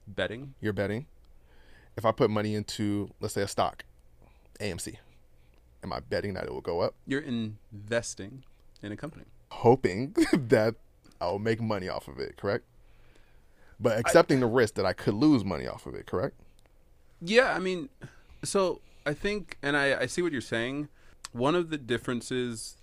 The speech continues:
Speaker 1: there is there needs to be a distinction between, like, speculative investing, uh, experienced investors, and then long-term investing.
Speaker 2: Yes.
Speaker 1: Now,
Speaker 2: I, yeah.
Speaker 1: or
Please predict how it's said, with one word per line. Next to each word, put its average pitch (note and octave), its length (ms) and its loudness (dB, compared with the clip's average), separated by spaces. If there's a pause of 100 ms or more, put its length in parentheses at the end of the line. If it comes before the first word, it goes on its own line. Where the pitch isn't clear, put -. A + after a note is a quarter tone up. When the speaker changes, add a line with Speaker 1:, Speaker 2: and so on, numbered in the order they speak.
(100)
Speaker 1:
there G2 560 -2
is G2+ 720 -4 (240)
there A2+ 140 0
needs C3+ 180 2
to - 60 -8
be C#3 100 2
a - 20 2
distinction A2 500 -4
between, G2 560 -4
like, E2+ 180 -10
speculative D3+ 640 -2
investing, D3+ 680 -2
uh, F2 280 -4
experienced - 440 -4
investors, A2+ 580 -4
and F#2+ 160 2
then F2+ 140 0
long-term F#2 340 -6
investing. - 520 -6 (120)
Speaker 2:
Yes. - 260 -4 (100)
Speaker 1:
Now, G#2+ 500 2
Speaker 2:
I, - 40 -8
yeah. - 100 -4 (300)
Speaker 1:
or B2+ 160 -2